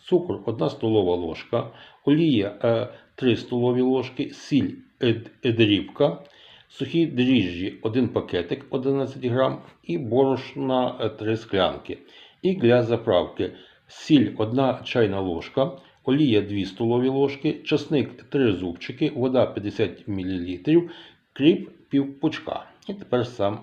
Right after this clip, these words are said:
е, рецепт. Просіяти борошно в миску, влити до нього воду, олію, цукор, сіль, дріжджі і замісити тісто, поки в-,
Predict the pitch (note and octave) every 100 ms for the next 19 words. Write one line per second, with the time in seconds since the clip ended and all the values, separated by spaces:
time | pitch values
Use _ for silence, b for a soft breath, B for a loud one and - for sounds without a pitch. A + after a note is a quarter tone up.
0 | - B2 - A#2+ B2 B2 E2 - - _
1 | _ B B B B B2+ B2+ G#3+ G3 -
2 | A2 A#2+ E3 B2 - G#2+ G#2 - G#2 F#2
3 | F#2 F#2+ F2+ F2+ F#2 F#2 - - B2+ B2+
4 | B2+ D#3+ F#3+ - G#2 A#2+ A#2 F#2+ F#2 F#2+
5 | F#2+ C3 - G#2 G2 G2+ B2 B2+ - G#2+
6 | F2+ C3+ C3 B B B - C3 A#2+ B2
7 | B2 A2+ G#2 F2+ G2 - D3 A#2 A2 -
8 | B2+ - F2 D#3 D#3 - - G2 - F2+
9 | A2